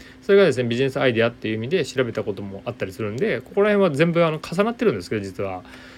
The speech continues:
あの、聞いてる方は全然違うものかもと思われるかもしれませんが、えー、リサーチ、アイデア、えーと、話題、えー、発想、全部ですね、つな-、僕の中で繋がってるんで、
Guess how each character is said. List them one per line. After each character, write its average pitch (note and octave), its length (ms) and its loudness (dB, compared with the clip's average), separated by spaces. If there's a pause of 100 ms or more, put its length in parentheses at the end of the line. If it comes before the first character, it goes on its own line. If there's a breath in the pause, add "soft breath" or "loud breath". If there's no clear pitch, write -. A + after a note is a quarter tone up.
(160 loud breath)
あ A#2 120 -2
の、 A2 380 -2
聞 - 120 -4
い - 20 4
て G#3+ 80 6
る - 20 6
方 A3 200 2
は G#2+ 80 4
全 G2+ 200 -4
然 C3 440 0
違 C3+ 40 -6
う C3 60 -8
も C#3 120 -6
の C3+ 100 -4
か A#2+ 80 -4
も F#2+ 140 -8
と - 260 -10
思 A2 140 0
わ A2+ 80 2
れ C3+ 80 4
る A#2+ 60 2
か - 80 -10
も F#2 80 -10
し - 80 -12
れ G#2 60 -6
ま G2 100 -10
せ G#2 140 -10
ん F#2 120 -14
が、 G2+ 300 -4
え A2 200 -6
ー、 - 20 -4
リ B2+ 80 0
サ D3 140 0
ー A#2+ 80 0
チ、 G2+ 120 -4
ア G#2+ 60 2
イ G2+ 80 0
デ F#2 140 -8
ア、 F2 160 -12
え F#2+ 320 -8
ー - 60 -20
と、 F#2+ 60 -10 (960 loud breath)
話 G2 120 -2
題、 G2 220 -8 (380)
え F2+ 520 -14 (140)
ー、 - 60 -20
発 - 200 -6
想、 D#3 180 -2 (200)
全 F3+ 240 4
部 F#3+ 80 2
で A#2 80 -2
す - 80 -14
ね、 F2+ 180 -12
つ - 120 -4
な-、 B2 120 4
僕 B2+ 300 2
の G3 80 4
中 G#2+ 120 2
で - 60 -16
繋 A#2 120 -4
が A#2+ 60 -2
っ - 40 -4
て - 180 -2
る A2 120 -6
ん F2 100 -14
で、 F2+ 240 -10